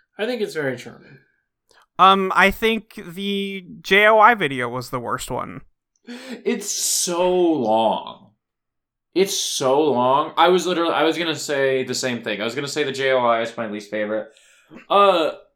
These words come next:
Speaker 3: another contender for favorite, I think, is probably the, um, the very first, like,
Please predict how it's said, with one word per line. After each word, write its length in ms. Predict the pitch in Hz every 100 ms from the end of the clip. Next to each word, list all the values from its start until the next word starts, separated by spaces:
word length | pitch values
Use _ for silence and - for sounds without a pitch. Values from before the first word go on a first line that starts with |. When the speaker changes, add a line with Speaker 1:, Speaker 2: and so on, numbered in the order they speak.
| _
Speaker 3:
another 340 | 190 226 262 285
contender 460 | 254 202 185 185
for 160 | 185 160
favorite, 440 | 156 143 160 175
I 120 | 135
think, 200 | 151 151 151
is 100 | 147
probably 640 | - 139 143 151 151 147
the, 220 | 127 131
um, 560 | 120 120 117 110 107 104 _ _ _ -
the 100 | 139
very 480 | 127 147 165 156 151
first, 560 | - 123 135 139 -
like, 460 | 127 123 110 -